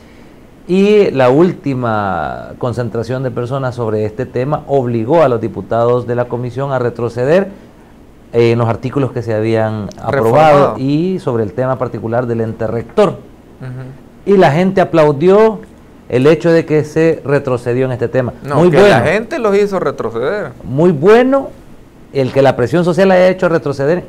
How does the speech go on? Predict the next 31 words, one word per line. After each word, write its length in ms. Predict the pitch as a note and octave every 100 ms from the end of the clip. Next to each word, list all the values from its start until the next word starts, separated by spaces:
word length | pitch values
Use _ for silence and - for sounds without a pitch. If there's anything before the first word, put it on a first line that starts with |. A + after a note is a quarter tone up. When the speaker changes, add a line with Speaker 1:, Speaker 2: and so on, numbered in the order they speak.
| -
Speaker 1:
en 160 | - B2
ciertas 520 | B2 D#3 D3 - G#2+
decisiones. 540 | G2 G2 G2+ D3 A2+ - - - - -
Pero, 420 | F#3 A3 D3 D#3+ C#3+ - - - - - - -
un 180 | E3+ D#3
dato 240 | C3+ C3
muy 160 | A#2 A2+
importante. 600 | G#2 G2 F#2+ F#2 C#2+ - - - - - - - -
Aquí 380 | A2 - E3+
los 180 | A3+ G#3
ganadores 540 | D#3 C3+ A#2 D#3+ G#3+ D#3
con 160 | C#3+
este 200 | F3 F#3
retroceso, 600 | D#3+ D#3+ D#3 D#3 F3 E3 D3+
principalmente, 800 | - F#3+ C3+ D3 G3 B3 B3+ C4 - - - -
son 340 | - G3+ A3
las 140 | G#3+ D#3+
empresas 640 | C#3 - G3 A3 G#3+ F#3
privadas 420 | - D#3+ F3 F3+
que 140 | - E3+
explotan 580 | - - F#3+ G3+ F#3
el 100 | E3
recurso 440 | C3+ C3+ C3 B2 F3
hídrico. 340 | B3 F#3 -
¿Por 220 | - B2
qué? 300 | A#2+ G#3+ - - - - - - - - - - - - - -
Ahorita 340 | B2 D3 F3
no 80 | F#3
existe 340 | F3+ A#3+ -
una 160 | F3 D#3
ley 240 | E3 F#3